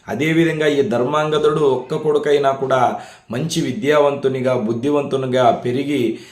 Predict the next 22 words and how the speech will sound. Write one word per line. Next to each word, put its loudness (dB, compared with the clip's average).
సకల -4
విద్యల్ని 0
నేర్చుకుంటూ -6
ఉంటాడు. -4
అప్పుడు 4
వెంటనే 2
ఈ 0
రుక్మాంగదుడికి 0
ఒక 0
ఆలోచన 0
వస్తుంది. -8
"ఈ 2
ఏకాదశి 4
వ్రతం -2
నేను 0
ఒకడే 0
చేసి, 0
నేనొకడే 2
వైకుంఠానికి 0
వెళితే 0
ఏం 0
బాగుంటుంది? -2